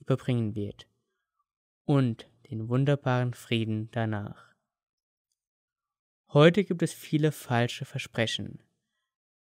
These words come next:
aber es gibt nur eine Botschaft der wahren Hoffnung. Die Posaune erklärt, wie die heutigen Weltereignisse zu einem prophezeiten Dritten Weltkrieg führen.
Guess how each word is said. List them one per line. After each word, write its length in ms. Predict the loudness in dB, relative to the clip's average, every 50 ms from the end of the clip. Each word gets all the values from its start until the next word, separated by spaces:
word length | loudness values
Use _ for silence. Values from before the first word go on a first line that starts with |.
| _ _
aber 340 | 2 6 6 6 6 6 2
es 180 | 0 0 -2
gibt 260 | -4 -4 -4 -4 -4
nur 200 | -6 -6 -6 -6
eine 360 | -4 -2 0 2 2 2 2 0
Botschaft 760 | -2 -2 0 2 2 0 0 -4 -10 -12 -12 -14 -16 -20 -20 _ _ _ _ _
der 100 | -10 -2
wahren 440 | 2 4 6 6 6 4 2 0 0
Hoffnung. 540 | 0 0 -2 -2 -4 -10 -10 -10 -10 -12 -16 -20 _ _ _ _ _ _ _ _ _ _ _ _ -8
Die 80 | -6 0
Posaune 440 | 2 2 4 6 6 6 8 8 6
erklärt, 680 | 6 4 2 0 2 2 4 4 2 0 -2 -4 -8 -16 -20 -20 _ _ _ _
wie 80 | 0
die 140 | 2 2 2
heutigen 580 | 4 6 6 6 6 4 2 0 2 4 4 6
Weltereignisse 1120 | 6 6 6 6 4 2 4 4 4 4 4 2 -2 -6 -6 -6 -8 -8 -8 -8 -10 -10 -12 _ _ _ _ _ -8
zu 140 | -2 0
einem 100 | 0 0
prophezeiten 1000 | 0 2 2 2 2 2 2 -2 -2 0 2 4 4 4 4 4 2 0 0 0 -4
Dritten 520 | -2 2 2 2 4 4 2 2 2 2
Weltkrieg 600 | 2 2 2 2 0 -2 -2 -2 0 0 -2 -6
führen. 680 | -16 -14 -2 2 2 4 4 2 0 -2 -4 -6 -8